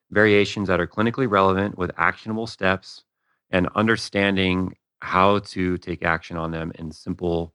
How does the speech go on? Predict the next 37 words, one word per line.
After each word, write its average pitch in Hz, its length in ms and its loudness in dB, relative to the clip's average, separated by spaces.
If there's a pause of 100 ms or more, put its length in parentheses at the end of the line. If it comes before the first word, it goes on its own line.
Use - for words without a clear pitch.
systematic 85 640 0
ways 78 600 -4 (440)
and 82 180 0
not 87 300 4
so 85 240 0
complex 85 540 -2
and 85 100 -8
convoluted, 82 540 -2
which 87 200 -4
I 85 80 0
know 82 120 0
some 85 180 -4
of 85 40 2
my 80 100 0
presentations 82 680 -6
can 82 160 -10
be. 80 320 -4 (320)
I'm 90 140 -6
trying 92 240 0
to 85 40 -4
simplify 98 540 -2
things, 92 580 -4
and 90 380 2
it - 180 -20
would 98 160 2
be 92 140 2
really 107 280 6
cool 95 340 4
too, 117 340 6
is 90 140 4
to - 80 -2
have 87 160 2
some 90 200 0
type 90 220 -2
of 85 140 -12
computer 120 340 0
program 85 640 2